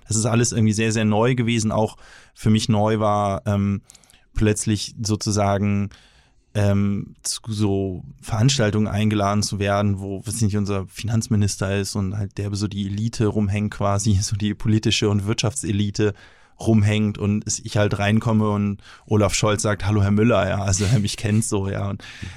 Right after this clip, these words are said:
äh, und was weiß ich, irgendwelche kranken, krassen Vorstände, ja, mit kranken, jetzt so krass erfolgreich, ja, sozusagen halt, ja, mich eben kennen und, und ansprechen sozusagen,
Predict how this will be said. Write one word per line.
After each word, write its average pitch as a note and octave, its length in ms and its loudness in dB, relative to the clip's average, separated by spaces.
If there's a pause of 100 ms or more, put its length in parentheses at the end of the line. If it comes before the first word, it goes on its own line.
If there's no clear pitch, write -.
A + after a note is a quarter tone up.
(160)
äh, G#2+ 400 2
und G2 320 0
was G2+ 160 -2
weiß G#2 60 -6
ich, G#2 120 -4
irgendwelche G#2+ 240 0
kranken, G#2 580 0
krassen A2+ 280 0
Vorstände, G2+ 580 0
ja, G2 100 0
mit G2 140 -4
kranken, G#2+ 240 0
jetzt G2 220 -4
so G#2 160 0
krass - 340 -6
erfolgreich, G#2+ 800 0
ja, G2+ 180 -2
sozusagen G2+ 600 -2
halt, G#2 300 -2 (500)
ja, G2+ 120 4
mich A2 180 2
eben A2 180 4
kennen A2+ 320 4
und, G#2+ 200 2
und G2+ 160 -4
ansprechen A2 580 0
sozusagen, G#2 640 0